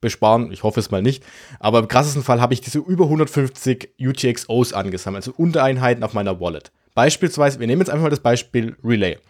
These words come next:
Relay hast du ja die eigene in der App integrierte Wallet, dort habe ich hundertsechsundfünfzig mal Bitcoin eingetragen.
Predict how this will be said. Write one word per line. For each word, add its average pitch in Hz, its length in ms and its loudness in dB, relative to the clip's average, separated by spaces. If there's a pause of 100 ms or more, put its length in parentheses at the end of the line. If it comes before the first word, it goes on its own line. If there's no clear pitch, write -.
(280)
Relay 151 380 4 (100)
hast - 280 -2
du 143 40 0
ja 120 60 2
die 120 120 -4
eigene 110 360 -2 (160)
in 156 160 0
der 143 160 2
App 123 160 -2
integrierte 113 480 -4
Wallet, 190 360 0 (300)
dort - 220 0
habe 139 140 0
ich - 180 -8
hundertsechsundfünfzig 147 920 0
mal 110 180 2
Bitcoin - 340 -6
eingetragen. 85 600 -12